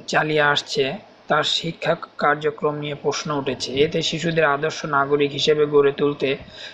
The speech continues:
দেশপ্রেমের যে শিক্ষা অন্তর্ভুক্ত রয়েছে তা অনেক অর্থে ঊনবিংশ শতাব্দীর মেইজি জাপানের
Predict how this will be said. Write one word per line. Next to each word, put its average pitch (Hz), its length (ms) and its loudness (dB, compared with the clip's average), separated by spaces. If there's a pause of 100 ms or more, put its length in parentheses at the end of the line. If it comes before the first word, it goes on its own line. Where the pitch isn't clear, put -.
(120)
দেশপ্রেমের 160 560 0
যে 160 120 2
শিক্ষা 151 400 0
অন্তর্ভুক্ত 151 800 -4
রয়েছে 147 580 4 (460)
তা 143 120 2
অনেক 151 420 0
অর্থে 156 320 2
ঊনবিংশ 151 520 -2 (140)
শতাব্দীর 147 580 0
মেইজি 156 480 -2
জাপানের 147 500 0